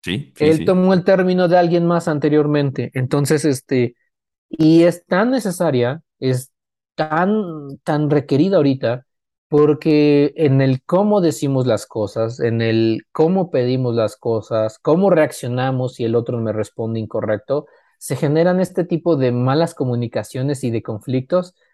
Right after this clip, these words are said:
Speaker 2: que uno dice, "Pues, ¿es en serio?". O sea, se podrían resolver tan simple con la inteligencia emocional.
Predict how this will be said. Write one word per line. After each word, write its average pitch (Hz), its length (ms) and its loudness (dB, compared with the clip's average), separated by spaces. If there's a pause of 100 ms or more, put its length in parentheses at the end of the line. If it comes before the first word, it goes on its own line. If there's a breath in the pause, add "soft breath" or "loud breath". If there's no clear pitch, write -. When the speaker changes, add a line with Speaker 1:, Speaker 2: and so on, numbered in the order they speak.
(260)
Speaker 2:
que 135 120 -2
uno 156 160 4
dice, 131 480 0
"Pues, 110 140 -8
¿es 147 260 -8
en 147 140 0
serio?". 190 440 -2
O 131 120 -2
sea, 131 340 -2 (520)
se 135 160 -2
podrían 151 440 0
resolver 170 320 2
tan 143 220 -2
simple 185 360 -2
con 143 120 -4
la 131 60 -2
inteligencia 131 360 -4
emocional. 117 460 -6